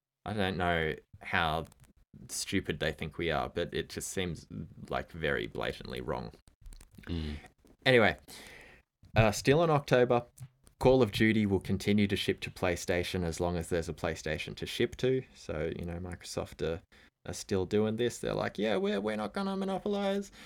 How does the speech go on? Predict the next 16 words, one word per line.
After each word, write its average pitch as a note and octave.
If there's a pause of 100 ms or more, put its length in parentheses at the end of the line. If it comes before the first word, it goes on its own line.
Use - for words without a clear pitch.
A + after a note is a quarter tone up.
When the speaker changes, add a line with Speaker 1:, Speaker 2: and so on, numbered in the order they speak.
(380)
Speaker 1:
Um, F2+
a -
couple A2+
weeks G2
later G2+
in F#2+
November F#2
twenty A#2
twenty-two, A#2+
um, E2+
Xbox -
offers F#2+
PlayStation -
a F2+
ten-year F#2
deal A#2